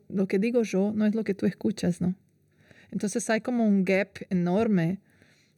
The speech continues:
entre lo que yo digo y lo que la, la institución escucha. Eh, y a veces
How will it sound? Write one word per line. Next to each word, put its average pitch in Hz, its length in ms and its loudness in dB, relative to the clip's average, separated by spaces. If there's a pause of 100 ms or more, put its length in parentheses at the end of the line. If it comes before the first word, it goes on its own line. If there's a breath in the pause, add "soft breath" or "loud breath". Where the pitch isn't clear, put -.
(140)
entre 175 280 2
lo 175 120 0
que 180 140 -2
yo 226 220 -2
digo 208 420 0
y 190 80 0
lo 180 140 0
que 185 180 -2
la, 175 160 0 (220)
la 185 80 0
institución 180 480 -2
escucha. 180 680 0 (680 soft breath)
Eh, 175 1000 0 (260)
y 196 160 2
a 190 100 2
veces 196 400 -2